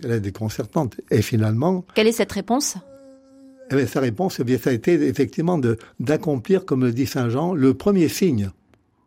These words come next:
Speaker 1: de, de sa mission. Et donc, euh, cette, euh,
Speaker 2: Mais il dit quand
Speaker 1: cette
Speaker 2: même, « Mon
Speaker 1: inter-
Speaker 2: heure n'est pas encore venue. »
Speaker 1: Bien sûr, son heure n'est pas encore venue, mais il y a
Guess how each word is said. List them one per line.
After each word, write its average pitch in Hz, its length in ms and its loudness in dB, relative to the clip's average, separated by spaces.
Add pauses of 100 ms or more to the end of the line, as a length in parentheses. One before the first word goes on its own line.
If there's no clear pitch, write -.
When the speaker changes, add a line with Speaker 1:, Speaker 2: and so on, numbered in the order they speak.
(280)
Speaker 1:
de, 120 260 0
de 117 140 -2
sa 120 180 -2
mission. 110 400 -4 (720)
Et 123 120 -2
donc, 165 220 -2 (220)
euh, - 200 -2 (140)
cette, - 300 -4
euh, 127 320 -2 (300)
Speaker 2:
Mais 240 100 4
il 220 60 2
dit 220 120 2
quand 226 120 2
Speaker 1:
cette 262 160 4
Speaker 2:
même, « 240 140 4
Mon 240 60 4
Speaker 1:
inter- 277 100 2
Speaker 2:
heure 262 40 0
n'est 233 120 4
pas 220 140 0
encore 202 280 -2
venue. » 247 360 0 (180)
Speaker 1:
Bien 127 160 0
sûr, 185 380 2
son 151 320 0
heure 165 140 2
n'est 131 140 2
pas 135 100 -2
encore 135 280 0
venue, 185 180 4
mais 151 200 2 (460)
il 135 160 0
y 147 80 2
a 139 120 4